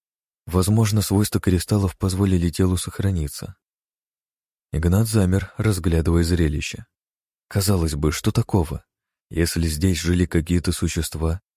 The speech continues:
значит, нет ничего странного в том, что здесь могут быть и их кости.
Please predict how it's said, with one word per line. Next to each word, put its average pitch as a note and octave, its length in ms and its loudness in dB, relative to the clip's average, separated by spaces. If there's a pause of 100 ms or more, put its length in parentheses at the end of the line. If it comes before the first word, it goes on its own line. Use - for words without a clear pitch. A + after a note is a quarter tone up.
(260)
значит, E2 520 -2
нет E2+ 220 0
ничего F2 340 0
странного E2+ 540 0
в - 100 -14
том, G2 220 0
что E2 240 -2
здесь E2 340 0
могут E2 320 0
быть D#2+ 260 0
и F2 120 2
их E2 120 -6
кости. - 460 -4